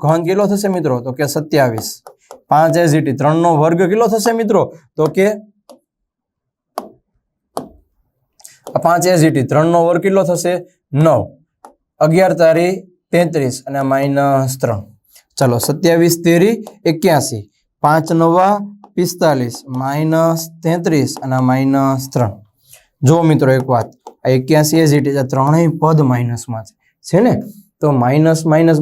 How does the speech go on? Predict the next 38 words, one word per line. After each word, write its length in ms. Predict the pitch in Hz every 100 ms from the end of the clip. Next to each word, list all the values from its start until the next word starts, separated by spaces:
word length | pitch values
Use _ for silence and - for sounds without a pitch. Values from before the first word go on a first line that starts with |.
| 151
બધા 280 | 147 160 170
હોય 160 | 190 165
તો 60 |
આપણે 160 | 151 165
એનું 120 | 165 165
શું 120 | 202
કરવું 180 | 190 170 160
પડે? 160 | 151 196 - - -
સરવાળો. 400 | 202 147 113 120
તો 100 | 165 165
જો 100 | 190
હું 80 | 160
સરવાળો 340 | 156 151 139 127
કરું, 120 | 127 123
આ 60 | 131
માઇનસ 260 | 151 151 160
મૂકી 180 | 175 240
દઉં, 140 | 262 - - _ _ _ _ _
ત્રણ 180 | 160 175 190
ને 60 | 185
ત્રણ 180 | 185 175 185
છ, 40 | 170 131 -
છ 160 | 160 175
ને 40 | 165
પાંચ 220 | 165 156 156
અગિયાર, 300 | 160 170 185 - - _ -
વધી 280 | 135 151 156
પડી 240 | 160 160 170 190
એક, 80 | 117 - _ _ 160
ચાર 160 | 160 165
ને 100 | 170 156 180
પાંચ, 240 | 147 - -
છ, 180 | 165 160
સાત, 240 | 160 156 156 175
આઠ, 200 | 131 - _ _ _
કેટલા 280 | - 156 156
આવી 180 | 156 147
ગયા? 160 | 160 165